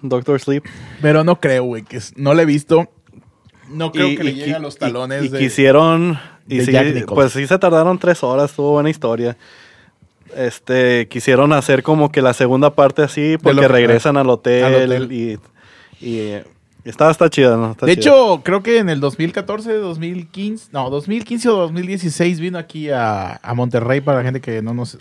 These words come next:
Speaker 2: nos escucha de otros lados, hay un museo que se llama el Museo Marco, y vino todo lo de Stanley Kubrick.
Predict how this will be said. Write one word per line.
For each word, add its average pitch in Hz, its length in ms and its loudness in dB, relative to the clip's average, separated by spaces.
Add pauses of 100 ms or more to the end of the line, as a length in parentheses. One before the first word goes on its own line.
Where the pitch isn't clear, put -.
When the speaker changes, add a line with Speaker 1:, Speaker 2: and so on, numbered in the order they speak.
Speaker 2:
nos 110 160 -6
escucha 139 240 -10
de 135 40 0
otros 135 220 -2
lados, 139 280 0
hay 127 120 -4
un 127 60 -6
museo 123 200 -6
que 117 80 -10
se 123 100 -8
llama 123 120 -6
el 110 40 -8
Museo 120 200 -8
Marco, 127 400 -4 (640)
y 127 120 0
vino 139 300 -2
todo 135 300 -2
lo 123 100 -2
de 117 80 -4
Stanley 127 320 -8
Kubrick. 127 520 -14